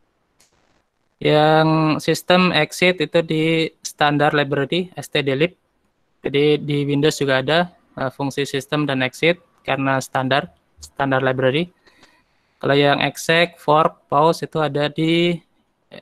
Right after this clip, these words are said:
Uni S T D, ini Unix standar, jadi cuma ada di Linux. Kalau kalian punya program terus, eh, manggil exec di Windows itu nggak akan dikenali.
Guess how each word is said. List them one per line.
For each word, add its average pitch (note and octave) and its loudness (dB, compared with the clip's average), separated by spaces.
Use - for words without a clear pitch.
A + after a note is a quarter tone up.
Uni D3+ 0
S - -6
T D3 2
D, C3 0
ini D3 -2
Unix C#3 0
standar, B2+ 0
jadi C#3 -4
cuma C#3 0
ada C#3 -2
di C#3 -2
Linux. C3+ -6
Kalau C3+ -4
kalian C#3 0
punya C#3 0
program D3+ 2
terus, - -2
eh, C3+ 2
manggil C#3 -2
exec E3+ -2
di C3+ -6
Windows C3+ 0
itu C#3+ -4
nggak C3 -2
akan C3+ -2
dikenali. B2+ -4